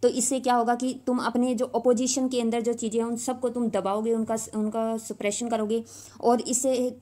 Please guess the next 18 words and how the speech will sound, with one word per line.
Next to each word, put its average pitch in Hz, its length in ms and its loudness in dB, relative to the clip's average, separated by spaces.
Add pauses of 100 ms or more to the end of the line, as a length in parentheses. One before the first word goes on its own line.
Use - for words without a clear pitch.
(160)
तुम 247 140 2 (120)
एक्सट्रीम 247 560 0
तौर 220 200 -2
पर 233 140 2
अहिंसा 214 440 -2
करने 202 240 -4
लग 190 160 -4
जाओगे। 180 340 -2 (340)
और 240 160 6
इससे 277 340 0
कोई 254 440 2
भी 262 240 0
इंडिविजुअल 269 520 2
फ्रीडम 226 300 0
मेंटेन 233 360 2
नहीं 220 200 2
रह 226 100 -2
सकती। 233 400 -4